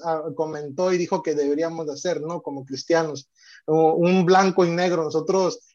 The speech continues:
hemos quitado eso del amor y nos hemos concentrado en, en doctrinas que tenemos que do-, adoctrinar, tenemos que convertir a las personas que piensen como nosotros, tenemos que defender la verdad que nosotros tenemos de Dios, de nuestra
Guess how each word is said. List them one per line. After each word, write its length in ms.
hemos 340
quitado 480
eso 220
del 180
amor 380
y 180
nos 200
hemos 280
concentrado 760
en, 360
en 180
doctrinas 640
que 140
tenemos 440
que 100
do-, 260
adoctrinar, 720
tenemos 460
que 440
convertir 520
a 80
las 140
personas 520
que 120
piensen 760
como 220
nosotros, 500
tenemos 300
que 100
defender 560
la 360
verdad 520
que 100
nosotros 480
tenemos 540
de 120
Dios, 280
de 100
nuestra 320